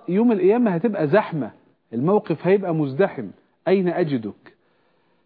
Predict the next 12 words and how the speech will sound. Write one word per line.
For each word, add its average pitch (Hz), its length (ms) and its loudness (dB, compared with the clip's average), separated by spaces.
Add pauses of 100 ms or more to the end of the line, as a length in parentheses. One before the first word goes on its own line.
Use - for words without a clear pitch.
فقال: 196 360 0
"لن 190 360 2
تخطئني 180 920 -2
في 165 240 -2
موضع 165 560 0
من 151 220 0
ثلاثة 147 600 -2
مواضع"، 127 420 -2
من 214 260 2
ضمنها 254 500 2 (380)
عند 233 300 2
الحوض، 240 480 0